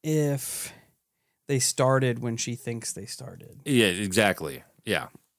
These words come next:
Speaker 1: So, I mean, it's, there's a lot of variables there that could be kinda mixed around.
Speaker 2: The story gets a little weirder, though.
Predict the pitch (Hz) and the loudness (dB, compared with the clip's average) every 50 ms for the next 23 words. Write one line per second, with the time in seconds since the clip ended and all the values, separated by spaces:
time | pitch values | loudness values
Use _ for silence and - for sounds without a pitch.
0 | _ _ _ _ - - - - - - - - - - - 139 123 123 120 113 | _ _ _ _ -6 -2 -2 0 0 0 0 -2 -2 -2 -2 -2 -2 -2 -2 -2
1 | 113 113 113 127 131 127 123 123 123 110 - - - - - - - 135 120 - | -4 -4 -2 -2 0 0 0 0 0 0 0 0 0 0 0 -2 -2 -4 -8 -16
2 | - - _ _ _ _ _ _ _ _ _ _ _ _ _ _ _ _ _ _ | -20 -20 _ _ _ _ _ _ _ _ _ _ _ _ _ _ _ _ _ _
3 | _ _ _ _ _ _ _ - - _ _ _ - - - - _ - - 151 | _ _ _ _ _ _ _ -20 -20 _ _ _ -20 -20 -20 -20 _ -14 -6 -2
4 | 156 151 143 127 135 135 131 131 131 131 131 123 120 117 113 107 117 - - - | 0 0 0 0 0 0 2 2 2 2 0 0 -2 -4 -6 -10 -12 -14 -14 -16
5 | - - _ _ _ _ _ _ _ _ _ _ _ _ _ _ _ _ _ _ | -16 -18 _ _ _ _ _ _ _ _ _ _ _ _ _ _ _ _ _ _
6 | _ _ _ _ _ _ _ _ _ 147 139 143 131 123 123 120 110 110 107 107 | _ _ _ _ _ _ _ _ _ -4 -2 0 2 2 2 2 0 -2 -4 -4
7 | 107 110 - - 110 110 110 107 101 95 - - 120 113 - - 110 107 98 85 | -4 -4 -4 -4 -4 -4 -4 -4 -6 -6 -6 -6 -6 -6 -6 -8 -10 -8 -10 -10
8 | 80 71 - - - _ _ _ _ _ _ _ _ _ _ _ _ _ _ _ | -12 -12 -14 -16 -20 _ _ _ _ _ _ _ _ _ _ _ _ _ _ _
9 | _ _ _ _ _ _ _ - - 123 107 98 95 98 90 - 120 113 - - | _ _ _ _ _ _ _ -10 -8 -8 -8 -6 -8 -10 -12 -12 -14 -14 -16 -12
10 | 127 127 120 - - - 107 110 107 107 104 98 101 101 113 - - _ _ _ | -12 -10 -8 -8 -8 -8 -8 -8 -8 -10 -10 -10 -12 -12 -14 -16 -18 _ _ _
11 | _ _ _ _ _ _ _ _ _ _ _ _ _ - _ _ _ _ _ _ | _ _ _ _ _ _ _ _ _ _ _ _ _ -20 _ _ _ _ _ _
12 | _ _ _ _ _ _ _ _ _ _ _ - - - - 151 165 151 - - | _ _ _ _ _ _ _ _ _ _ _ -10 -6 -4 -2 0 0 0 4 6
13 | 180 185 185 185 180 175 - 165 170 175 170 160 147 151 151 147 147 147 131 117 | 8 8 10 8 6 6 4 4 6 6 6 6 6 6 4 4 6 6 6 4
14 | 110 90 90 82 78 71 62 | 4 4 2 2 0 -2 -6